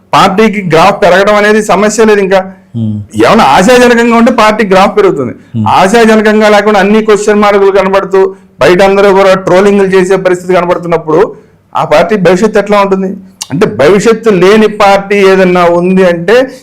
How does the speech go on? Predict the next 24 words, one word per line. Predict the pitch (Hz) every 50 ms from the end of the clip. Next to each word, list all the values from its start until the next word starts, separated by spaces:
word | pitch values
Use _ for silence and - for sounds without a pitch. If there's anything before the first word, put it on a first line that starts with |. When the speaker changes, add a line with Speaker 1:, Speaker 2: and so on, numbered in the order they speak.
| _ _ -
Speaker 1:
ఏపీలో | 139 160 196 196 190 196 202 196 190 185 190 196
ఉన్న | 190 190 185 185 175 175 175
ఈ | 180 185 160 151 160 170
వైఎస్ఆర్సీపీ | 151 151 156 175 185 180 180 190 175 170 170 175 170 160 160 156 175
అని | 165 196
ఇప్పుడు | 262 254 240 214
అందరూ | 220 247 247 254 240
అంటున్నారు. | 233 226 - 240 233 208 190 165 170 160 - - - 127 123 113
Speaker 2:
ఓకే. | 110 107 - - 98 92 92 - - -
Speaker 1:
అది | - 220
ప్రజల | 208 220 233 254 277
చేతుల్లో | 269 277 254 226 233 220 214 185
ఉంటుంది. | 170 156 - - -
మనం, | 113 120 113 123 147 180
మనం | 175 165 175 180 180
ఏది | 175 180 185 185 196 196
మనం | 190 180 185
Speaker 2:
అవునవును. | 135 139 131 131 131
Speaker 1:
చెప్పేది | 123 - 160 151
కాదు, | 131 123 120
ప్రజల | - - - -
చేతుల్లో | 160 156 156 135 - 113 104 101
ఉంటుంది. | 98 107 107 131 190 214 214
Speaker 2:
అంటే | 185 131 -